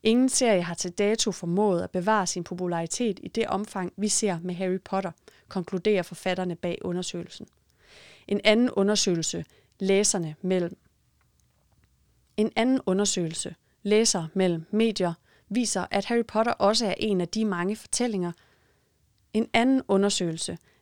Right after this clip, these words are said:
Læsere mellem medier, viser, at Harry Potter også er en af de fortællinger,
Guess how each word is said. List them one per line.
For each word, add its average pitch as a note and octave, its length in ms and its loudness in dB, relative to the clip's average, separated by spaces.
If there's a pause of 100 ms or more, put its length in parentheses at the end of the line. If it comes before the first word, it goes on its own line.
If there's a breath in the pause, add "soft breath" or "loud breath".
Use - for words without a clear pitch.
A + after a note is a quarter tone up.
Læsere G#3 520 2
mellem F3+ 260 2
medier, G3+ 380 0
viser, F#3+ 500 -2
at F3 180 -8
Harry F3+ 260 -8
Potter A3+ 280 -2
også G#3 360 0
er F3 160 -4
en G#3 200 0
af F3 60 -2
de G#3+ 160 -4
fortællinger, G3+ 560 -2